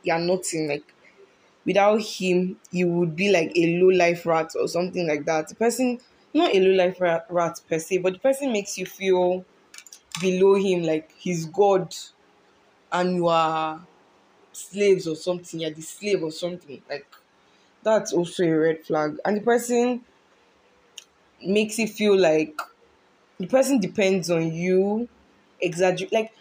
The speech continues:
okay, this one here, the person always, like, the person will be like, "See, where were you when this was happening to me?" Or, "You weren't there for me," or something like that.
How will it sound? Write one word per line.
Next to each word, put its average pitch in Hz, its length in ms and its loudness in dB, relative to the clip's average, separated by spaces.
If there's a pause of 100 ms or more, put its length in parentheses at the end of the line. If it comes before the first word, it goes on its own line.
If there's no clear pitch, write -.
(140)
okay, 208 360 -2 (140)
this 247 220 -2
one 175 180 2
here, 165 140 2
the 165 80 -12
person 233 640 0 (1000)
always, 190 920 2 (1200)
like, 185 180 0
the 190 80 -4
person 233 360 0
will 220 100 2
be 196 120 2
like, 180 340 2 (720)
"See, 240 400 -8
where 247 240 4
were 208 120 4
you 208 300 0
when 214 500 0 (340)
this 214 260 -4
was 190 140 2
happening 214 480 -2
to 185 260 -6
me?" 196 280 -2
Or, 185 360 2 (200)
"You 196 140 -6
weren't 226 360 0
there 208 180 2
for 190 200 -4
me," 208 360 -2
or 175 140 -2
something 214 360 -4
like 175 220 -2
that. 196 340 0